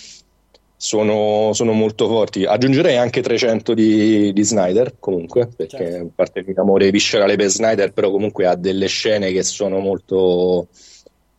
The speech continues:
Speaker 1: eh, molto particolari, che, insomma, nella nostra epoca non, non sono cose da poco, le, le cose che si vedono in quel film. Eh, e poi sì, insomma, da, sempre dal punto di vista dell'immaginario, io non,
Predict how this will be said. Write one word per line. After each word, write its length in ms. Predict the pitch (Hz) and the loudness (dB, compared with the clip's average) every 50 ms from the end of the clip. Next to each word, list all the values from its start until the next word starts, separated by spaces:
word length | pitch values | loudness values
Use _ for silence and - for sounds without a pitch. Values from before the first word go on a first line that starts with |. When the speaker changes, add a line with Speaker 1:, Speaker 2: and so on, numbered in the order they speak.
| _ _ _ _ _ | _ _ _ _ _
Speaker 1:
eh, 600 | 107 98 95 92 90 92 92 90 90 90 90 92 | -4 -4 -2 0 0 0 0 0 -2 -4 -6 -2
molto 320 | 104 139 151 147 - 147 - | 0 0 0 2 0 0 0
particolari, 680 | - 117 - - 135 123 123 131 135 120 107 104 104 | 0 -4 -4 -2 0 2 2 4 4 2 2 0 0
che, 80 | 98 113 | 0 0
insomma, 340 | 113 110 - - 131 113 110 | 0 0 0 -2 0 0 0
nella 200 | 117 117 117 120 | 0 0 0 0
nostra 420 | 127 131 127 - - 135 135 143 | 0 -2 -2 -4 -4 -2 0 0
epoca 340 | 147 135 127 127 117 113 110 | 0 0 -2 -2 -2 -2 0
non, 200 | 113 110 110 110 | 0 0 0 0
non 140 | 107 110 110 | -2 -2 -2
sono 260 | 110 - 123 117 113 | -2 -2 -2 -2 0
cose 240 | 113 113 107 - 120 | 0 0 0 0 -2
da 120 | 107 113 107 | -2 -2 -2
poco, 400 | 113 104 101 92 90 90 92 92 | 0 0 0 0 -2 -2 -2 -2
le, 220 | 95 95 95 95 | -2 -2 -2 -2
le 100 | 92 98 | -2 0
cose 240 | 95 101 101 - 104 | 0 0 2 2 2
che 100 | 101 101 | 0 2
si 180 | - - - 113 | 0 0 -2 -2
vedono 200 | 98 107 98 92 | -2 -4 -6 -8
in 60 | 95 | -6
quel 160 | - 101 87 | -6 -6 -6
film. 320 | - - - 98 87 82 87 - _ _ _ _ _ _ _ _ _ _ _ | -6 -4 -4 -4 -4 -6 -10 -18 _ _ _ _ _ _ _ _ _ _ _
Eh, 640 | - 120 117 117 120 117 110 110 110 107 113 113 - | 0 2 4 4 4 4 4 2 2 2 0 0 -2
e 120 | 185 170 - | -2 -4 -4
poi 140 | _ - 131 | _ -4 0
sì, 80 | - 151 | 0 2
insomma, 380 | 131 110 - 143 120 110 110 107 | 0 2 0 0 0 0 2 2
da, 140 | 113 113 107 | 2 2 2
sempre 260 | 127 120 113 - 127 | 0 -2 0 0 -2
dal 100 | 117 117 | 0 0
punto 220 | 135 135 120 131 | -2 -2 0 2
di 60 | 127 | 0
vista 180 | 127 127 - 135 | 0 0 0 0
dell'immaginario, 580 | 123 127 127 131 131 110 135 151 151 131 120 135 | 0 2 2 0 0 0 0 0 2 2 2 2
io 220 | 143 143 135 123 | 2 2 2 2
non, 460 | 127 131 135 139 135 135 135 135 135 | 2 0 0 0 0 2 2 2 2